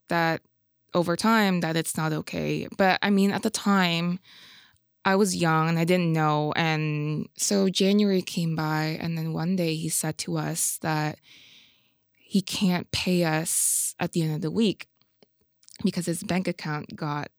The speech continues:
hacked. So I was like, "All right, that sucks, but, I mean,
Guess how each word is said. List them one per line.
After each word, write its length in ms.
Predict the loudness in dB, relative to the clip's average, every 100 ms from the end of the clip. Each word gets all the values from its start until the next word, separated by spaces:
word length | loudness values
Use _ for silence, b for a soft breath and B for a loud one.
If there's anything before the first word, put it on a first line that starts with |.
| _ _ _ -14
hacked. 520 | -6 -4 -4 -12 -20 _ _ b b b b b b
So 260 | 0 2 4
I 40 |
was 120 | 4
like, 320 | 4 2 2 -6 0
"All 80 | 4
right, 320 | 6 4 2
that 140 | 0 -2
sucks, 840 | -2 2 4 4 2 -4 -10 -8
but, 500 | -2 2 4 2 0 _
I 80 | 0
mean, 280 | 2 2 0